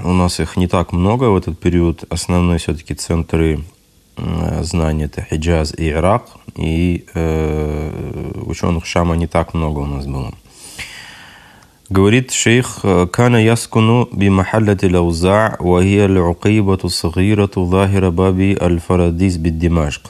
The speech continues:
Сума тахавваля иля Бейрут, мурабитан биха иля ан мат». То есть имам Лаузаи жил сначала,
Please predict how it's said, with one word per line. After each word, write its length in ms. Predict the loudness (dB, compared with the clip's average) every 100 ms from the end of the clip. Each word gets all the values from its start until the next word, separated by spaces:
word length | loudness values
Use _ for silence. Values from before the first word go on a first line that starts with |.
| -2
Сума 300 | 2 2 0
тахавваля 600 | -4 0 0 2 2 2
иля 240 | 2 0
Бейрут, 680 | 2 2 2 2 0 -2 -4
мурабитан 840 | -2 2 4 4 2 0 0 0
биха 380 | 0 2 2 0
иля 260 | 0 0 0
ан 120 | 0
мат». 320 | -2 -4 -6 -16 _ -20 -18 -18 -18 -18 -20 -20 -20 -20 -20 _ _ _
То 120 | -2 2
есть 440 | 2 0 -8 -8
имам 340 | -2 2 4 4
Лаузаи 480 | 2 2 2 4 4
жил 180 | 4 2
сначала, 720 | 0 -2 0 2 2 0